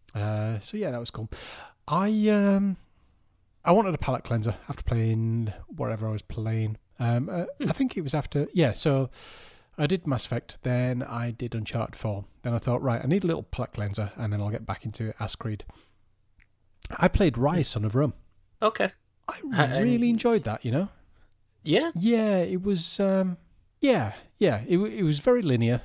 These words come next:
Speaker 1: It, it took me, took me about eight and a half hours to go through it, so it, it wasn't this one-hour game that the internet said it was.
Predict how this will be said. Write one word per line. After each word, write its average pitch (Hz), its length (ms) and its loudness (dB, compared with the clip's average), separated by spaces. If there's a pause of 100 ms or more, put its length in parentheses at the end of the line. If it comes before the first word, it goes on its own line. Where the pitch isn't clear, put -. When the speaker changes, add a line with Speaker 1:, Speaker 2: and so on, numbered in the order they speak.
(100)
Speaker 1:
It, 170 240 2
it 233 200 -2
took 294 140 -4
me, 196 480 2
took - 200 -10
me 233 40 0
about 190 220 -2
eight 185 140 0
and 156 100 -4
a 147 40 2
half 143 180 0
hours 104 200 -2
to - 60 -10
go 117 100 0
through 104 220 -4
it, 104 160 -8
so 113 280 2
it, 143 300 0
it 160 140 0
wasn't 135 320 -4
this 113 120 -2
one-hour 107 460 0
game 104 300 -2
that 107 240 -6 (160)
the 131 220 -4
internet 110 460 -4
said - 120 -6
it - 80 -8
was. 101 260 -4